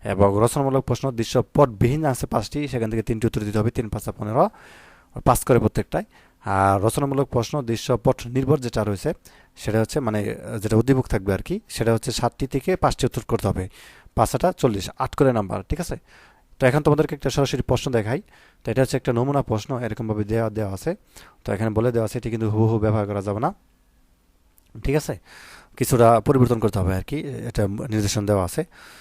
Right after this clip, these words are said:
তো এখানে দেখো ক বিভাগ যেমন নৈবিত্তিক যেমন দেওয়া আছে, তো প্রথমে হচ্ছে তোমাকে,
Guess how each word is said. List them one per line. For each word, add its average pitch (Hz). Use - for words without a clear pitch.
তো 131
এখানে 139
দেখো 147
ক 165
বিভাগ 143
যেমন 131
নৈবিত্তিক 131
যেমন 113
দেওয়া 113
আছে, 170
তো 117
প্রথমে 120
হচ্ছে -
তোমাকে, 117